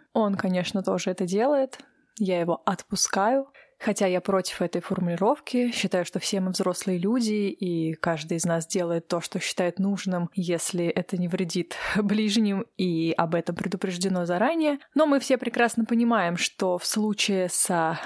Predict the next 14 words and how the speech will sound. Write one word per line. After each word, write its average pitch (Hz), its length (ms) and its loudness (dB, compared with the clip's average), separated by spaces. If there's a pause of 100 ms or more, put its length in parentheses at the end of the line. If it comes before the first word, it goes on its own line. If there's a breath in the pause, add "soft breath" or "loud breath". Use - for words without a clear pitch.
(120)
мамой 294 540 2
ребенка 262 720 2 (120)
действительно 226 720 0
приходится 208 800 -2
отпускать - 920 0
какому-то 190 560 -2
другому 196 340 0
взрослому, 226 560 2
который 214 320 0
берет 196 280 0
этого 208 200 0
ребенка 190 380 0
на 196 120 -2
себя. 175 400 -4